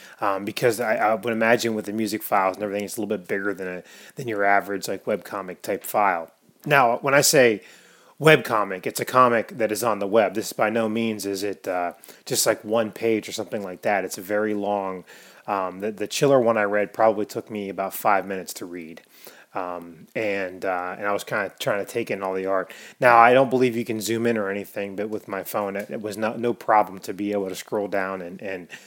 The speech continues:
see what was going on. I really enjoyed this experience, and I'm actually going to be, um, heading back there to read some more of these. Very, uh, very nice. Now, I thought that the chiller line, it's called Chiller Thriller, I think.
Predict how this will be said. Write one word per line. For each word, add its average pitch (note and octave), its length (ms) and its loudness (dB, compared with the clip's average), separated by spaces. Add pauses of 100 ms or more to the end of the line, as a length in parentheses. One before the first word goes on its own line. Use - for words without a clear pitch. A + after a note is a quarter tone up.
(280)
see C3 180 -2
what A#2 80 2
was G#2 120 -2
going G#2 260 -2
on. G2+ 160 -2
I A#2+ 100 8
really A2+ 680 4
enjoyed G#2 320 -2
this F#2 160 -6
experience, G2 460 -8
and G2+ 80 -6
I'm G2+ 160 -2
actually A2+ 340 -2
going G#2+ 220 -2
to G2+ 60 -6
be, G2 280 -4 (420)
um, F#2 380 -6 (360)
heading C3+ 280 6
back A#2 300 8
there G#2 160 4
to - 160 -8
read A2 160 0
some A2 160 -4
more G#2+ 220 -2
of G#2 60 -2
these. F#2+ 220 -4
Very, A2 500 0
uh, F2+ 220 -2 (320)
very C3+ 260 6
nice. A#2 220 2
Now, A#2+ 140 8
I A#2 80 10
thought G3 340 6
that B2 140 2
the G#2+ 80 -6
chiller D#3 400 4
line, F#2+ 500 -2 (1040)
it's - 100 -16
called C3+ 220 -2
Chiller F3 380 4
Thriller, G2+ 500 -2
I F2 80 -4
think. F2 400 -14